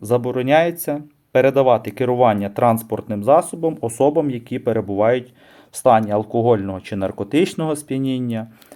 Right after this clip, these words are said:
або під впливом лікарських препаратів, чи які знижують швидкість реакції. Тому це також заборонено.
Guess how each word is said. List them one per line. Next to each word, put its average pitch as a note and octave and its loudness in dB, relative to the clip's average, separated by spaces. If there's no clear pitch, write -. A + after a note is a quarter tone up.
або A#2+ 2
під A2+ -8
впливом A#2+ -2
лікарських A2+ -6
препаратів, G#2 0
чи A2+ -8
які A#2+ -8
знижують A2 -4
швидкість G#2 -8
реакції. - -6
Тому E3 -4
це C#3 2
також A#2 -4
заборонено. F#2 -8